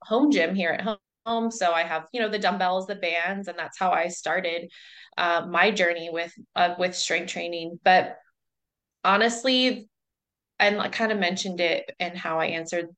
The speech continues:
the question before, we were talking about just, you know, what my workouts entail, but, um, my body composition, just,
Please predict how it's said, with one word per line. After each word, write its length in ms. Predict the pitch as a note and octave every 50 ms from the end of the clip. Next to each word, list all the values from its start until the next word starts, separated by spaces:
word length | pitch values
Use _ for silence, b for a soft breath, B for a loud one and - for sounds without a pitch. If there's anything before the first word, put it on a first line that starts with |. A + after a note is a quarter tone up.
| _ _ _ -
the 540 | - F3+ E3+ D#3+ D#3+ D#3 D3+ D3+ - - - -
question 280 | - B3 A#3+ A#3+ C4 A3+
before, 340 | F#3 - A#3 A3+ G#3+ A3 -
we 60 | D#3
were 140 | E3 E3+ D#3+
talking 340 | F3+ - - E3+ F3 F#3+ F3
about 340 | E3 E3 D#3+ D#3 - - -
just, 480 | - D#3 E3 - - - - - - _ -
you 120 | G3 F#3
know, 120 | E3+ D#3+ D#3+
what 180 | D#3+ D#3 -
my 100 | D3+ D3+
workouts 480 | D3+ D#3 D#3 D3+ - D#3 D#3 D#3 D#3 -
entail, 460 | E3+ D#3+ D#3+ - E3 D#3+ D#3 D#3+ D#3+
but, 240 | D#3+ E3 E3 D#3+ - - B B B B B B B B B B B B _ _ -
um, 640 | - F3+ F3 E3+ E3 D#3+ D#3+ D#3+ D#3+ E3 E3 F#3+ - _ _ -
my 200 | G3 G3+ F3+ F3+
body 260 | F#3 F3+ F3 F3+ G3
composition, 640 | G3 - G#3 F#3+ F3+ F3+ F3 F3+ - - F3+ F#3 F#3
just, 480 | F3 E3 E3 - - - - - -